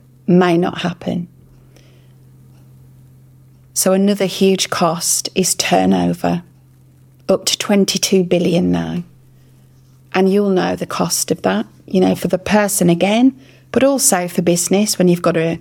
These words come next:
train someone else, you've got to recruit someone else. And then also, whilst you're doing that, it's putting more pressure on the rest of the team, so more people can become ill.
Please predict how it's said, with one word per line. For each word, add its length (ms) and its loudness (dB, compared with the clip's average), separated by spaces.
train 360 0
someone 400 0
else, 480 -2
you've 120 2
got 120 0
to 80 -4
recruit 540 -2
someone 360 4
else. 480 -4
And 160 0
then 100 0
also, 380 0
whilst 400 2
you're 60 0
doing 340 4
that, 320 -2
it's 180 -6
putting 240 2
more 160 4
pressure 560 -2
on 120 2
the 80 2
rest 260 -4
of 100 -6
the 80 0
team, 460 -4
so 200 0
more 240 2
people 340 -2
can 200 0
become 260 -2
ill. 280 -2